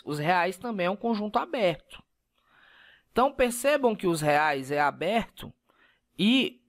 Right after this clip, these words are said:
o vazio também é aberto. O real é aberto por conter todos os números e o vazio é aberto por não conter nenhum dos números. É similar e contrária a algumas ideias. Então, o que que acontece? O vazio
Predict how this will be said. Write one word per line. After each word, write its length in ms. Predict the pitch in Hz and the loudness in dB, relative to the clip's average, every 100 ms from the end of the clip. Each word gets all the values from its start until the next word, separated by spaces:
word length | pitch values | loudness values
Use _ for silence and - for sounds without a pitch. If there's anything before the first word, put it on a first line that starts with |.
| - | -2
o 240 | 220 277 | 0 2
vazio 460 | 202 180 151 175 247 | 2 2 0 -4 -6
também 420 | 240 190 190 233 | -4 -2 -2 -2
é 40 | |
aberto. 680 | 220 139 131 120 110 _ - _ | -2 -2 -2 -2 -4 _ -20 _
O 160 | - | -2
real 240 | 180 208 214 | 2 4 4
é 80 | 226 | 4
aberto 400 | 208 196 220 - | 2 0 0 -2
por 120 | 202 | -4
conter 340 | 196 185 170 | -2 0 0
todos 340 | 160 165 160 156 | 0 0 0 0
os 160 | 185 | -2
números 680 | 156 165 269 180 113 - - _ _ - - _ | 0 0 2 0 -2 -12 -18 _ _ -20 -20 _
e 140 | - 240 | 0 2
o 80 | 254 | 4
vazio 380 | 233 180 196 | 2 2 2
é 80 | 233 | 2
aberto 380 | 180 170 220 - | 2 2 -2 -2
por 100 | 208 | -4
não 160 | 214 220 | -4 -4
conter 500 | 220 190 208 254 269 | -6 -2 0 0 -2
nenhum 420 | 170 247 226 247 | -6 -2 0 0
dos 180 | 254 185 | 0 -2
números. 640 | 147 156 120 - - - _ _ _ _ _ _ | -2 -2 -4 -6 -12 -20 _ _ _ _ _ _
É 80 | 127 | -4
similar 460 | - 185 190 190 226 | 0 2 4 2 0
e 60 | |
contrária 760 | 240 277 - 165 147 127 113 - _ | -8 -10 -2 0 2 -2 -8 -16 _
a 80 | 135 | -8
algumas 280 | 131 147 160 | -4 -4 -4
ideias. 580 | 175 131 107 - - - - - - _ _ _ _ | 0 0 0 -6 -14 -20 -20 -20 -20 _ _ _ _
Então, 300 | 330 349 208 | 0 2 -2
o 60 | |
que 120 | 139 226 | -4 -2
que 60 | |
acontece? 680 | 240 254 247 190 127 - - _ - | 0 0 2 2 0 -4 -16 _ 0
O 200 | 330 349 | 2 4
vazio 760 | 254 180 160 151 160 135 110 | 4 2 0 -2 0 0 -4